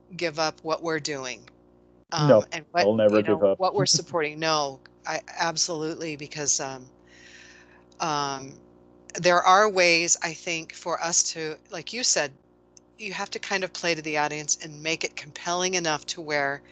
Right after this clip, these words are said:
Speaker 1: they want to engage without sacrificing the fine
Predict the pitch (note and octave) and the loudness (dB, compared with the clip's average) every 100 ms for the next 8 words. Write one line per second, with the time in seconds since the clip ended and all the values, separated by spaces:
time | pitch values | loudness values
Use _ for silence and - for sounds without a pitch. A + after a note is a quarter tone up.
0 | - - - _ D#3+ D#3 D3 D3 C#3+ - | -20 -20 -20 _ 0 0 0 0 0 0
1 | - D#3+ C#3+ C#3 C3+ - - _ _ _ | -4 -4 -8 -8 -12 -18 -20 _ _ _
2 | - D3+ C#3+ B2+ A2+ - - - _ _ | -10 -2 0 0 -2 -6 -6 -10 _ _
3 | _ _ _ _ _ _ - E3 - F#3 | _ _ _ _ _ _ -4 -2 4 4
4 | F#3 - F#3+ F3 - F3+ - D#3 D3+ - | 4 2 2 0 -2 -10 -6 -4 -2 -4
5 | D3 C#3 C3+ - _ _ _ _ _ F3 | -6 -10 -16 -20 _ _ _ _ _ -10
6 | D#3+ D3+ C#3+ - - - E3+ D#3+ D#3 D3+ | -6 -6 -8 -16 -14 -2 0 0 -2 -6
7 | D3 | -12